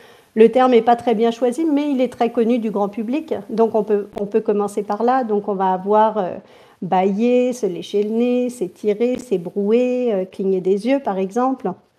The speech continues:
On va avoir toutes sortes de manifestations qu'on appelle neurovégétatives, donc qui sont, euh, vraiment,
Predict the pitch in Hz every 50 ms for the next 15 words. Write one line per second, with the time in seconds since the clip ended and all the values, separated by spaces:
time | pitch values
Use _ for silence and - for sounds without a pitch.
0 | _ _ _ _ _ 294 254 240 254 240 226 214 196 214 233 233 233 240 240 240
1 | - - - _ _ - 277 240 - 294 311 277 262 240 233 226 226 - 226 226
2 | - 240 233 233 - 226 220 220 - - 247 254 254 254 254 240 - 220 208 202
3 | 202 202 202 202 208 208 208 208 196 214 208 196 208 185 208 202 202 220 220 214
4 | - 349 349 294 247 240 220 208 214 - - - - 226 226 233 233 233 - -
5 | 233 202 202 196 196 190 190 196 196 - - - 226 180 208 196 214 208 208 208
6 | 214 214 226 240 247 247